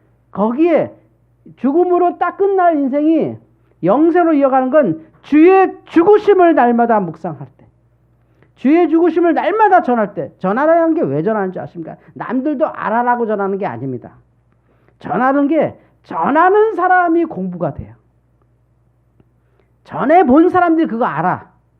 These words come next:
너도 알고 나처럼 살아. 이것도 있지만 더 중요한 건 내가 계속 전하면서 그것이 내 속에서 계속 회자되고 내 속에서 계속 묵상되고 내 속에서 계속 아-, 또 알아지는 거죠. 더 알아지고 진짜 알아짐으로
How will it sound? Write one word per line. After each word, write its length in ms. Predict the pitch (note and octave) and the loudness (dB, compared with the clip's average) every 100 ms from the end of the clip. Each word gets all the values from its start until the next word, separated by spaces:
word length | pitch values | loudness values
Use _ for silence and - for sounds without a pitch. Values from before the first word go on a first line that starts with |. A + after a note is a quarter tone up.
| _ _ _ _ _ - | _ _ _ _ _ -18
너도 400 | C#3 A3 C#4 D#4+ | -6 -2 0 0
알고 240 | A#3+ D4+ | 0 -2
나처럼 340 | B3+ - D#4 | -4 -2 -2
살아. 240 | C4+ C#4+ C#4+ | -2 -2 0
이것도 300 | A3+ D#4+ D#4+ | 0 0 0
있지만 520 | A#3 C4 C#4+ D#4 D#3+ | -2 -2 0 0 0
더 160 | D#3+ A#3+ | -2 -2
중요한 320 | F4+ F4 C#4 | 0 0 0
건 340 | D#4 G#3+ A#2 - _ | 0 -2 -6 -16 _
내가 220 | A#3 E4 F#4 | -4 -2 0
계속 420 | F4 A4+ G#4+ A4 | 2 2 2 0
전하면서 420 | C4+ D#4+ D4+ D#4+ | -2 0 0 -4
그것이 300 | B3 D4+ D#4 | -4 -4 -2
내 160 | A3+ A#3+ | -2 -2
속에서 380 | C4 C#4+ D4 - _ _ | -4 -4 -6 -6 _ _
계속 760 | C4 F4 G4 G#4 G#4 E4+ D4 | -2 0 2 2 2 0 -2
회자되고 480 | E4 D#4 C#4 B3+ B3 | -2 -2 -2 0 0
내 120 | A3+ | 0
속에서 260 | A#3 B3+ A#3+ | -2 -4 -6
계속 400 | A#3+ C#4+ E4 E4 | -4 -2 -2 -2
묵상되고 680 | A#3 A#3+ C4 A#3 A3+ A#3+ - _ | -4 -4 -6 -4 -4 -6 -8 _
내 120 | G#3+ | -2
속에서 260 | A#3 C4 B3+ | -2 -2 -4
계속 340 | B3+ D#4+ D#4+ | -2 -2 -2
아-, 180 | A3+ F3 | -4 -6
또 160 | F#4+ G4+ | 0 2
알아지는 400 | D#4 A#3 G#3 F#3+ | 2 0 -2 -6
거죠. 220 | E3 D3 - _ | -10 -14 -20 _
더 260 | - G3 D4+ | -4 0 4
알아지고 460 | E4 D#4+ C#4+ C#4 D#4 | 4 4 2 0 -6
진짜 400 | C4 D4 D4+ E4 | -4 -6 -2 -2
알아짐으로 760 | C4 A#3+ B3 B3+ D#4+ F#4+ F#4 | -2 -2 -2 0 0 -2 -6